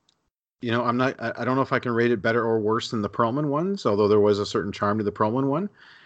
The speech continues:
Um, this one really brings it in terms of, like, the, the gore and the, you know, and, and the, uh, just the, the, this felt like a Guillermo del Toro again. Uh, just the creatures and, and everything like that. It was weird and wild.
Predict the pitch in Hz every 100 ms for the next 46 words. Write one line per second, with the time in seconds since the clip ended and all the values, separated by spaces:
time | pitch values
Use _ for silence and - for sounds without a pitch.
0 | - - _ 104 104 101 101 95 90 _
1 | _ - 101 107 131 117 104 101 110 101
2 | 90 107 98 101 - 101 98 110 101 98
3 | 98 92 92 90 85 85 104 107 107 101
4 | 92 90 87 73 92 92 90 90 87 87
5 | 90 90 87 85 82 85 82 95 - 90
6 | - - - - - - - _ _ -
7 | - 117 117 120 151 165 139 139 123 113
8 | 110 90 107 110 107 101 95 - 104 92
9 | 87 82 85 76 - _ _ _ _ -
10 | 95 92 90 87 87 - 101 - 113 101
11 | - 104 98 95 85 92 92 98 98 90
12 | 95 90 95 98 92 95 90 156 190 190
13 | 147 98 80 87 85 139 143 92